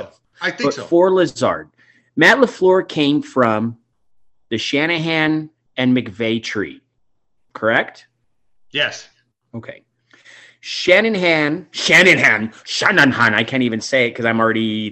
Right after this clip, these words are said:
Speaker 1: three and a half beers in, and we're twenty-seven minutes into the pod. Uh, likes big-bodied receivers that like to block.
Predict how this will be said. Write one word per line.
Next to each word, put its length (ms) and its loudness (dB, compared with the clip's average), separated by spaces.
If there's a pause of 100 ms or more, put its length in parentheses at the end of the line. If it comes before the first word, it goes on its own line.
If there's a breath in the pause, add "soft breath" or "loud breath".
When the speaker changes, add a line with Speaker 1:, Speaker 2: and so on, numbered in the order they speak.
(120)
Speaker 1:
three 180 2
and 80 -2
a 20 -2
half 240 0
beers 240 -4
in, 240 -6 (380 loud breath)
and 140 2
we're 480 0
twenty-seven 540 -4
minutes 300 -8
into 180 -10
the 100 -10
pod. 380 -8 (460 loud breath)
Uh, 760 4 (100)
likes 340 2 (240)
big-bodied 500 2
receivers 800 -2
that 160 -6
like 200 -6
to 80 -14
block. 360 -12